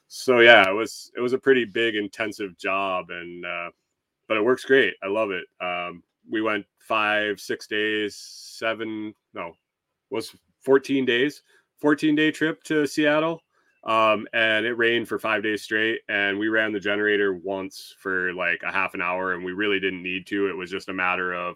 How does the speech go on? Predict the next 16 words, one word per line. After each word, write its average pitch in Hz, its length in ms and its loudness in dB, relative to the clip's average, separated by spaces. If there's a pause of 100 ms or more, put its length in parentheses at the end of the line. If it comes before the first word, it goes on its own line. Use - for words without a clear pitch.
(420)
I 104 80 0
didn't 98 240 0 (120)
really 104 260 0
wanna 101 240 0
run 101 160 0
my 98 120 -2
batteries 101 400 0
down 104 220 -2
that 104 160 -4
far, 104 420 2 (300)
but 92 300 0
I 98 80 2
would 98 140 0
have 87 60 -8
been 90 160 -4
fine. 92 380 -2